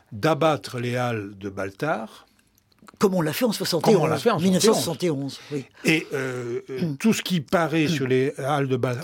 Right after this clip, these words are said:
Speaker 1: de Baltard, j'ai vu un roman très
Speaker 2: Récemment.
Speaker 1: récemment, euh, sur le sujet, euh, traite de cette période qui était, euh,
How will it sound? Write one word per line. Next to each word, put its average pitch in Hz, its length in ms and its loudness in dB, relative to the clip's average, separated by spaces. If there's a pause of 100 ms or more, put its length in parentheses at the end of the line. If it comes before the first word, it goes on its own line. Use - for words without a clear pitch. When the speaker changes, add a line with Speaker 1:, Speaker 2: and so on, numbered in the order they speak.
Speaker 1:
de 127 60 -10
Baltard, 131 440 0
j'ai 143 100 -2
vu 135 240 -2
un 131 100 -2
roman 147 460 0 (540)
très 147 260 0
Speaker 2:
Récemment. 143 160 4
Speaker 1:
récemment, 196 440 0 (760)
euh, 135 420 0
sur 135 220 0
le 127 80 0
sujet, 165 560 2 (420)
euh, 123 140 0 (100)
traite 175 400 0 (220)
de 135 120 -6
cette 123 320 -6
période 135 680 2
qui 135 120 -8
était, 117 600 -6
euh, 98 100 -8